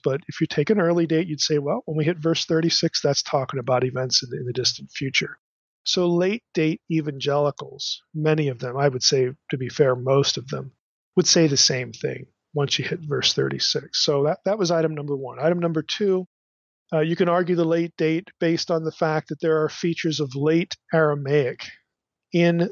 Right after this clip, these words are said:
the book of Daniel. Now, Aramaic's like any other language, like English. It goes through stages. Those stages are discernible.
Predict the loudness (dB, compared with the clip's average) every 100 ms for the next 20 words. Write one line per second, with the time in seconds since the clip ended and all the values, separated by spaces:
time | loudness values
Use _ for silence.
0 | -2 2 2 2 -4 -2 -2 -4 -8 -14
1 | -4 -2 2 2 2 2 0 0 -2 0
2 | 0 2 0 0 -2 -6 -10 -18 -10 -4
3 | -4 0 0 0 -2 -4 -6 -8 -4 -2
4 | -2 -2 0 0 2 2 0 -4 -10 -4
5 | -2 0 2 0 0 -2 -2 -2 0 2
6 | 2 2 0 -4 -14